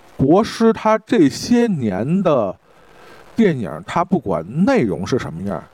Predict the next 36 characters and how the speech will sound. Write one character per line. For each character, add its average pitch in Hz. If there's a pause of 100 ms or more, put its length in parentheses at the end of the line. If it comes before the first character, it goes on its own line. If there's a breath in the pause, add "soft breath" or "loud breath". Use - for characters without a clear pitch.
(420 loud breath)
他 165
的 110
题 131
材 -
是 107
什 -
么 85
样 90
儿， - (480)
他 240 (200)
本 85
身 226
还 185
真 254
是 -
一 120
个， 110 (680)
他 -
都， 233 (460)
张 269
艺 285
谋 190
自 -
己 -
其 -
实 135
就 135
是 98
一 98
个 98
非 -
常 92
大 98
的 80
I 80
P， -